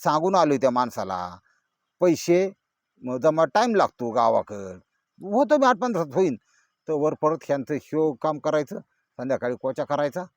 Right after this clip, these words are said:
सगळं यांचं चालू झालं. आता परिस्थिती अशी बदलली बघा, परिस्थिती अशी बदलली की हिने म्हणजे एक दिवस तो आला टिंग होऊन मारण्याचा. म्हणला, "तू बाई लई छपरी." आता तुम्हाला माहिती का,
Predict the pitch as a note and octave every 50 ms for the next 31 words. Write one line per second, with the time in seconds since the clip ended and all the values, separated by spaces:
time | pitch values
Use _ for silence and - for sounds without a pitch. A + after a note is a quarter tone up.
0 | _ _ - B3 C#4 D#4 D#4+ D4 A#3 A3 D#3 - F3+ C#3+ C#3 C3 C#3 A#2 F#2 E2+
1 | - _ _ _ _ _ _ _ _ - - - E3 - - - - - - G3
2 | G3+ G3 G#3 - - G#3 D3+ G#3+ G#3+ F#3+ - - F3 C#3 A#2 - D3 C#3 C3+ C#3
3 | B2 B2+ A2+ A2+ C3 D#3 - - F3+ F3 E3 - F3 D3 - G3 D#3+ - A2+ G#2
4 | C#3+ D3+ - G3 F#3 F#3 F3 F#3 F#3 F3+ F3+ D3 F3+ - - - - D#3 G3+ A3+
5 | B3 A#3 F#3+ E3+ F#3 G3 _ _ _ _ _ _ _ _ _ _ _ _ _ _
6 | _ _ _ _ _ _ - - - A3 - E3+ E3+ F3 G3 F#3+ F#3 E3 D3+ G3+
7 | G3 - - G3+ F#3 F#3 A3+ - G#3 D#3+ - G#3+ G3+ F3+ C3 B2+ C3 A#2 A2 G#2
8 | G2+ F#2+ F#2+ F2 - - - - _ _ _ _ _ _ _ _ _ _ - _
9 | _ _ _ _ _ _ _ _ _ _ _ _ _ _ _ _ _ _ _ _
10 | _ _ - C3 E3+ F#3+ F#3+ F3 D#3+ - - - D#3 C3 A#2 D3 D3+ G3 G3+ G3+
11 | G3+ G3+ D3 - A2+ - - C3 C#3 D#3 D#3 F#3 - _ - C4+ C4+ B3+ A#3 A3+
12 | A#3 A3 G3+